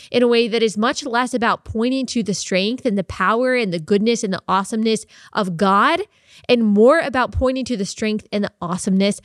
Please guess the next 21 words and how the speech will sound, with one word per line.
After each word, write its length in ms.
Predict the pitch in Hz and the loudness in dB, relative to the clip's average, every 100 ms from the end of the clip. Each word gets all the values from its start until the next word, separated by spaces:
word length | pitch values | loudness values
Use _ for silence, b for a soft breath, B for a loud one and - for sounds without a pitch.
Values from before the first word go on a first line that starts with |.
| B _ | B _
of 320 | 202 202 202 202 | 0 0 0 0
the 100 | 220 | 0
woman 440 | 190 180 196 202 | 0 0 0 -2
who 280 | 196 202 190 | -2 -2 0
is 180 | 226 - | -2 0
posting 720 | - 311 370 339 - 277 233 | 0 2 2 2 -2 0 2
it. 300 | 175 - - B B - | 0 -2 -14 B B -2
And 340 | 320 320 294 285 | 0 2 0 -2
as 200 | 262 240 | -4 -2
we 120 | 254 - | -4 -2
always 400 | 226 254 294 240 | 0 2 0 0
say 240 | 240 226 | 2 2
on 220 | 226 220 214 | 2 0 -2
this 140 | 220 | -4
podcast, 520 | - 214 220 233 226 233 | -2 -4 -2 -4 -4 -6
if 140 | 214 | -4
your 240 | 214 254 | 0 2
interpretation 960 | 294 277 247 254 247 220 202 - 254 247 B B - | 0 -4 -6 -4 -6 -6 -6 -2 -2 -2 B B -4
of 180 | 214 - _ 233 | -4 -4 _ 0
any 300 | 254 285 262 | 2 2 0
verse 540 | 202 226 269 254 | 2 2 2 -2